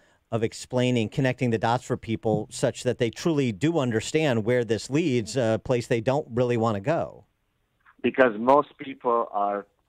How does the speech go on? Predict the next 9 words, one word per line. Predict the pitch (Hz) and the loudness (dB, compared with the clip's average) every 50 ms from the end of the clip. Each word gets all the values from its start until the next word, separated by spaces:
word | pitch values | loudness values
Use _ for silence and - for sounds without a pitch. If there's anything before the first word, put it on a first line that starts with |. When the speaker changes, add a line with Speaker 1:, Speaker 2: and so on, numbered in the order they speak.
| _ _ _ _ _ _ - | _ _ _ _ _ _ -6
Speaker 2:
extraordinarily | 131 - - - - - - 123 - - 120 123 117 117 113 110 107 107 101 101 101 - - | -6 -6 -6 -16 -18 -12 -12 -12 -6 -4 -4 -2 -2 -2 -4 -4 -4 -6 -8 -10 -12 -8 -6
apathetic | 104 107 - 107 101 - - 107 104 104 - - - | -6 -6 -6 -8 -8 -4 -4 -4 -4 -4 -10 -12 -16
and | 95 92 - | -18 -16 -14
cowardly, | - - 104 101 101 95 90 82 80 69 - | -2 2 2 2 2 0 -4 -8 -12 -16 -16
including | - 104 107 - - - 135 147 147 131 117 104 98 - _ _ _ - _ _ | -16 -18 -18 -16 -6 -4 -2 0 0 0 -2 -4 -8 -14 _ _ _ -20 _ _
professors. | 113 101 - 113 107 - - - 71 - - _ _ - - - - - | -8 -4 2 2 2 2 0 -8 -10 -12 -12 _ _ -20 -20 -14 -14 -2
First | - 170 196 - | 2 2 2 2
of | 180 139 | 2 2
all, | 131 120 113 - | 2 2 0 -2